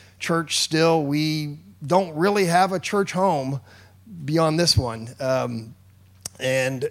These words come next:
uh, partly because we, you know, I travel so much, and partly because our hearts are knit here. And so we're very, very thankful, uh, for you guys.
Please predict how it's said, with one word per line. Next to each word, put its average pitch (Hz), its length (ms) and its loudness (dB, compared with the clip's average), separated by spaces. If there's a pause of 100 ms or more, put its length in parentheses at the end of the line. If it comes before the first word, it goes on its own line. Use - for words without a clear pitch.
uh, 131 200 -2
partly 165 340 -2
because 147 380 0
we, 147 80 -4 (220)
you 131 80 -10
know, 131 80 -2
I 147 100 2
travel 147 360 0
so - 140 -2
much, 139 300 -2
and 120 100 -6
partly 135 320 -6
because 131 320 -4
our 127 100 -4
hearts 131 280 -2
are - 20 0
knit 135 220 2
here. 139 280 2 (520)
And 120 120 -2
so 131 220 2
we're 123 160 2
very, 131 260 0
very 123 160 -4
thankful, 131 680 -2 (680)
uh, 120 120 -6
for 160 260 4
you 139 160 0
guys. - 420 -12